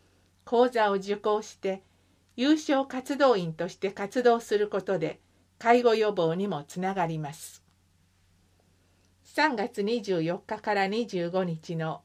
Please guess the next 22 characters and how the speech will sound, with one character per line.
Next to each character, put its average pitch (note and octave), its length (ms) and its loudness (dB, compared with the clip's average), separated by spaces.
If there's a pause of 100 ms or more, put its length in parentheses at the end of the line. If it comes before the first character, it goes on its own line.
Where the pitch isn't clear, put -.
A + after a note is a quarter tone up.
(140)
午 B3 200 4
後 G#3 140 4
一 F#3+ 300 -2
時 D#3+ 140 -4
三 A#3 260 -2
十 A#3 160 -4 (100)
分 D#3+ 240 -4
か D#3 160 -2
ら D#3 140 -6
三 F#3 380 -6
時、 B2 200 -18 (1200)
市 - 160 0
役 B3+ 240 4
所 F3 200 0
議 F#3+ 200 -2
会 A#3 260 0
棟 F#3+ 480 -2 (160)
五 G3 200 -4
階 G#3+ 420 -4 (100)
第 G3+ 320 0
二 A3+ 260 -6
委 F3 60 -6